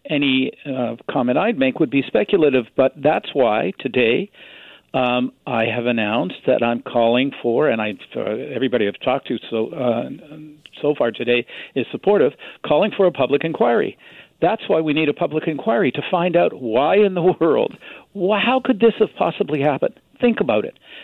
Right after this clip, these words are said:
There were seven hundred people living in a community a social housing community, a very successful social housing community,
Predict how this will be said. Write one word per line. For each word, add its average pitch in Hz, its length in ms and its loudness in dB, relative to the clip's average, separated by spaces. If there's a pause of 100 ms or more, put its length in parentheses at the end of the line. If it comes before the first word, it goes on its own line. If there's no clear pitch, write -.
(140)
There 156 80 4
were 165 140 4 (120)
seven 202 300 4
hundred 175 420 -2
people 147 420 -2
living 147 400 2
in 139 120 -2
a 135 40 0
community 135 640 -2 (500)
a 120 120 2
social 151 260 2
housing 139 260 0
community, 139 300 -2
a 165 40 0
very 214 220 2
successful - 480 -4
social 127 260 -4
housing 120 280 0
community, 120 520 -6